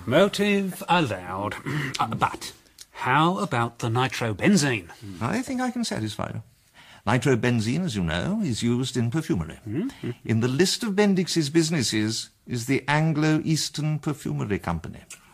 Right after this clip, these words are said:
Speaker 2: I made a special and dreadful journey out to Acton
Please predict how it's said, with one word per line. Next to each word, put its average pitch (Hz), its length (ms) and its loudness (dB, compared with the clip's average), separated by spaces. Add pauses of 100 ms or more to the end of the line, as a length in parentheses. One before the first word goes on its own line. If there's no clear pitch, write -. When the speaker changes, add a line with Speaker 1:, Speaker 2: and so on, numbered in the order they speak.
(560)
Speaker 2:
I 98 100 0
made 95 220 0
a 87 40 -2
special - 480 -6
and 80 140 -8
dreadful 92 460 -6
journey 90 480 0
out 127 320 -8
to 85 260 -4 (240)
Acton - 540 -12